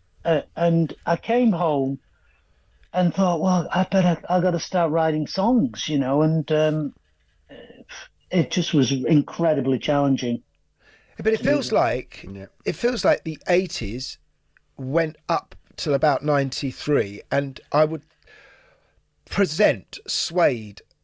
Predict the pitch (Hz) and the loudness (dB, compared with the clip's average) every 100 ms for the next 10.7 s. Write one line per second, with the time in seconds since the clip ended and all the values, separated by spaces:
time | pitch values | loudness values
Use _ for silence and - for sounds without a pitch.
0 | _ - 131 - 147 135 131 131 123 - | _ -8 -8 -4 -2 0 0 0 0 -4
1 | 131 135 - 147 139 135 120 127 - 185 | -6 -4 0 0 0 -2 -4 -8 -4 0
2 | 185 165 147 127 113 113 139 135 120 135 | 2 2 2 2 0 -4 -4 -2 0 -2
3 | 123 135 131 127 127 123 120 - 98 - | -2 -8 -4 -2 0 -2 -6 -10 -12 -12
4 | - 147 147 226 202 170 185 151 143 131 | -4 -4 -2 -2 0 0 0 -2 -4 -8
5 | - _ _ 151 123 117 _ _ _ _ | -16 _ _ -4 -2 -4 _ _ _ _
6 | _ _ _ _ - - - 175 165 143 | _ _ _ _ -12 -8 -4 -4 -4 -2
7 | 262 254 123 120 147 139 139 135 - 208 | 0 2 0 0 0 0 0 -2 -2 0
8 | 202 120 110 120 120 120 139 127 - - | 0 -2 -6 -6 -6 -4 -6 -6 -8 -8
9 | 139 117 117 123 151 101 - - - 120 | -4 -4 -6 -2 -2 -2 -8 -12 -10 -8
10 | 113 113 117 - 131 117 110 | -8 -10 -14 -16 -16 -16 -16